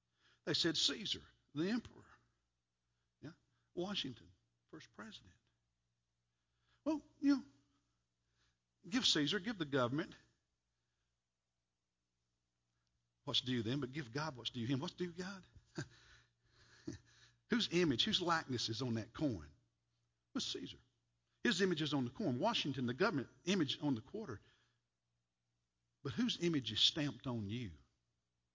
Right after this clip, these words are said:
Genesis chapter one,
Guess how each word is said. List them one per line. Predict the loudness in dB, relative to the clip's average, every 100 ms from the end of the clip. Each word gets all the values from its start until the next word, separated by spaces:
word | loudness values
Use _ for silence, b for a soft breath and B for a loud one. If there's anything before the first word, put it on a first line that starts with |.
| _ _ _ _ _ _ _ _ _ _ _ _ _ _ _ _ _ _ _ _ _ _ _ _ _ _ _ _ b b b 4
Genesis | 6 6 6 4
chapter | 6 4 2 -2
one, | 0 -2 -4